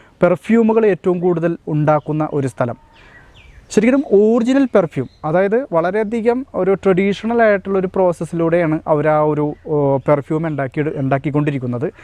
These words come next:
അതിൻ്റെ വീഡിയോ കാണാത്തവരാണെങ്കിൽ അതിൻ്റെ ലിങ്ക് ഞാൻ താഴെ ഡിസ്ക്രിപ്ഷൻ ബോക്സിൽ കൊടുക്കുന്നുണ്ട്, നിങ്ങൾക്ക് കയറി കാണാം. അവിടെ ഏകദേശം ഇരുപത്തയ്യായിരം രൂപ തുടങ്ങി ദശലക്ഷ-, ദശലക്ഷക്കണക്കിന്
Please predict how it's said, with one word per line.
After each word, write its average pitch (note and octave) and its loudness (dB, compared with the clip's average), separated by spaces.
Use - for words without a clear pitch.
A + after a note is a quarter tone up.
അതിൻ്റെ A3+ 2
വീഡിയോ G#3+ 0
കാണാത്തവരാണെങ്കിൽ F3+ -2
അതിൻ്റെ E3+ 0
ലിങ്ക് E3+ 0
ഞാൻ F3+ -6
താഴെ D#3+ 2
ഡിസ്ക്രിപ്ഷൻ D3 -6
ബോക്സിൽ D3 -2
കൊടുക്കുന്നുണ്ട്, D#3 0
നിങ്ങൾക്ക് F#3 2
കയറി G3+ 0
കാണാം. D3 0
അവിടെ D#3+ 4
ഏകദേശം G3+ 2
ഇരുപത്തയ്യായിരം G#3 2
രൂപ G3 0
തുടങ്ങി F3+ -2
ദശലക്ഷ-, - 0
ദശലക്ഷക്കണക്കിന് G3 -2